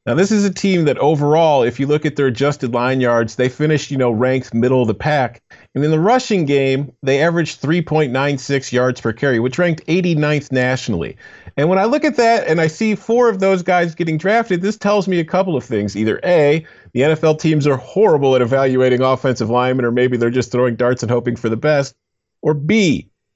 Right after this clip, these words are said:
there was something wrong with your offensive scheme if you have four N F L caliber offensive linemen and you still got pr-, production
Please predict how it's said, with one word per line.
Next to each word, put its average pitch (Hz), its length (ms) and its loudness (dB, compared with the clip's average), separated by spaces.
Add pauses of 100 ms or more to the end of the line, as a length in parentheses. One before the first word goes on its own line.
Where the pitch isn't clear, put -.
(300)
there 147 80 -2
was 185 180 -2
something 320 340 0
wrong 262 280 4
with 214 160 -2
your 202 120 2
offensive 190 540 0
scheme 170 420 -2
if 131 160 -2
you 220 120 0
have 185 200 0
four 233 480 0
N 214 140 -2
F 233 180 0
L 220 220 2
caliber 196 600 0
offensive 180 520 -2
linemen 156 520 0
and 123 160 -4
you 147 80 -2
still 190 320 0
got 156 280 -2
pr-, 156 100 -4 (260)
production 143 640 -2